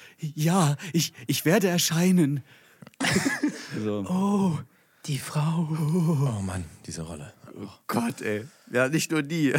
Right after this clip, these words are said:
Speaker 1: <laughs> Also alles, was
Speaker 3: Aktuelle Folge, Nummer fünf.
Speaker 1: Aktuelle Folge, Nummer fünf. Deutsche Netz. Wahnsinn.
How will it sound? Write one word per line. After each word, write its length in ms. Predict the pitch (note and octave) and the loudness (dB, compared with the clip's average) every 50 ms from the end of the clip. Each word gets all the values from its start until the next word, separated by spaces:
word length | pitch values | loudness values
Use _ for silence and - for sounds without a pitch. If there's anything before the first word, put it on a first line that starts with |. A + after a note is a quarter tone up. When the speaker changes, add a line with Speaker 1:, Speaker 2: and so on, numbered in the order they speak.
| - - - | 4 6 4
Speaker 1:
<laughs> 140 | G3+ - - | 4 4 4
Also 400 | A#3 A3 C#3+ D#3 D3 C#3+ C3+ C#3 | 2 4 4 4 4 4 2 2
alles, 260 | - D#3+ F3+ F3+ - | 2 2 2 2 2
was 80 | C#3 D3 | 2 2
Speaker 3:
Aktuelle 300 | C3 - F#3 F#3+ E3 D#3+ | 2 2 4 4 4 4
Folge, 400 | - E3 C3+ A2+ G#2+ F#2+ F#2 F#2+ - - | 6 6 4 6 4 2 0 -4 -6 -4
Nummer 200 | - B2 B2+ A#2+ | 0 2 2 2
fünf. 260 | A#2 - G#2 F#2 E2+ | 2 0 -2 0 0
Speaker 1:
Aktuelle 380 | B2 B2+ - - C3 B2 C3+ C3 | -2 -2 0 0 0 0 0 0
Folge, 240 | B2+ C3 A#2+ G#2+ G#2+ | 0 0 0 2 2
Nummer 140 | A2 A2 G#2+ | 2 0 0
fünf. 240 | C#3+ A#2 G2+ F#2 - | 0 -2 -4 -6 -4
Deutsche 400 | - B2 A#2+ C3 C3 - D#3 C#3 | 0 2 2 2 2 0 0 0
Netz. 340 | B2+ A2+ G#2 F#2+ - - - _ - - - - - - - - - - _ _ _ _ _ _ - | 0 0 0 -2 -4 -8 -10 _ -20 -20 -20 -20 -20 -20 -20 -20 -20 -20 _ _ _ _ _ _ -6
Wahnsinn. 1300 | - - C3 C3 C3 C3 C3 C3+ C3 - - - _ _ - - _ _ _ _ - A2 D3 D3+ C3 - | -2 2 2 4 4 4 2 2 -2 -6 -10 -18 _ _ -20 -20 _ _ _ _ 0 2 4 4 2 0